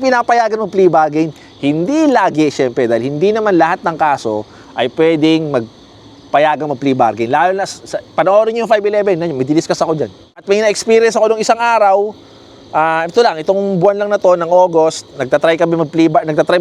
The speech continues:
mag-plea bargain yung kliyente ko, hindi pinayagan ng korte, ayaw pumayag ni piskal. Bakit? Dahil masyadong mabigat ang kaso, hindi pwede mag-plea bargain. O, attorney, pag hindi pinayagan mag-plea bargain, tuloy ang kaso,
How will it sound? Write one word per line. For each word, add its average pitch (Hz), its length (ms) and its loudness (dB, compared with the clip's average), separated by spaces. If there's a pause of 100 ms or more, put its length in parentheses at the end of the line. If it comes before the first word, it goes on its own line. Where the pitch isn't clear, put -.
mag-plea 170 220 2
bargain 160 320 0
yung 143 80 -8
kliyente 151 340 0
ko, 131 160 0
hindi 147 380 0
pinayagan 165 880 0 (720)
ng 156 180 -4
korte, 190 400 2
ayaw 156 300 2
pumayag 180 340 0
ni 170 80 -6
piskal. 147 400 0
Bakit? 185 420 -2 (760)
Dahil 170 320 0
masyadong 180 400 0
mabigat 208 240 -2
ang 240 100 -4
kaso, 185 460 0 (500)
hindi 151 320 0
pwede 165 240 2
mag-plea 139 320 0
bargain. 101 400 -2 (160)
O, 101 160 -4
attorney, 285 240 0
pag 294 160 0
hindi 277 160 -4
pinayagan 262 400 0
mag-plea 240 160 2
bargain, 170 400 -2 (640)
tuloy 214 320 2
ang 165 160 -8
kaso, 139 320 -2